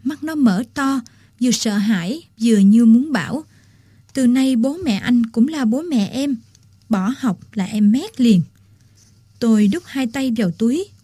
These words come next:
quay mặt đi chỗ khác. "Nào, để xem có chuyện gì." Bố mẹ tôi dịu dàng kéo con bé lại gần tôi và bảo nó: "Con chào anh đi, đây là anh Tý của con." Tôi đỏ mặt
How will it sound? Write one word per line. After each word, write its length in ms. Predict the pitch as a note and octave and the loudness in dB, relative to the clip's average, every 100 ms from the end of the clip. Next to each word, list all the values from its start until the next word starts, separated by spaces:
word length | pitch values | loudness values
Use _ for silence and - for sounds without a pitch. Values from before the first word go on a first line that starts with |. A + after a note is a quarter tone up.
| - | -4
quay 180 | A#3+ A3 | 2 4
mặt 180 | F#3+ - | 2 0
đi 120 | G#3 | -4
chỗ 200 | - F#3 | -2 -6
khác. 300 | - D4 F#4 _ _ _ _ _ _ _ _ _ A#3 | -6 -10 -12 _ _ _ _ _ _ _ _ _ 2
"Nào, 340 | A#3 A3 G#3+ - _ | 4 6 4 -2 _
để 160 | G#3 G#3+ | -2 -2
xem 300 | - C#4 A#3+ | -2 -2 -2
có 120 | D#4+ | -4
chuyện 300 | - G#3+ F#3 | -4 2 4
gì." 240 | G3 A3 F#3+ _ _ _ _ _ _ - | 4 2 0 _ _ _ _ _ _ -4
Bố 160 | A3 B3+ | 0 0
mẹ 200 | E4 F#3 | 0 -4
tôi 320 | A#3 A3+ A3 | 0 2 2
dịu 260 | G#3 F#3+ F#3+ | 2 0 0
dàng 360 | G#3 G3+ F3+ D#3+ - | 0 2 0 -2 -6
kéo 240 | A3 A3+ - | -6 -6 -4
con 220 | B3+ G#3+ | -2 0
bé 200 | G#3+ D4 | 0 -4
lại 180 | C#4+ F#3 | -4 -2
gần 220 | F#3+ F#3+ F3 | 2 2 0
tôi 300 | A3 G#3+ G3+ - - _ G#3 | 0 0 0 -4 -20 _ -2
và 180 | G#3+ | 0
bảo 300 | F#3 F3+ G3+ | 0 -2 -2
nó: 320 | C4+ A#3+ C4 F4 _ _ _ _ _ _ - | -2 -2 -2 -8 _ _ _ _ _ _ -6
"Con 280 | C#4 C4 | -2 -2
chào 240 | A#3 A#3 G#3 | 0 -2 -2
anh 280 | C4 B3+ B3 | -2 -2 0
đi, 220 | C4+ B3+ _ - | -2 -4 _ -12
đây 160 | A#3 A#3+ | -6 -2
là 120 | A#3 | -2
anh 220 | - A#3 A3+ | 0 -2 0
Tý 240 | A#3+ C#4+ | -2 -2
của 200 | F#4 B3 | -4 -8
con." 420 | A#3+ - B3 C4 G3+ _ _ _ _ _ _ _ _ _ | -8 -6 -2 -2 -4 _ _ _ _ _ _ _ _ _
Tôi 300 | C4+ B3 A#3+ | -2 2 2
đỏ 240 | G3+ F3+ A#3 | 2 0 -2
mặt 260 | D4 F#3+ | 0 -2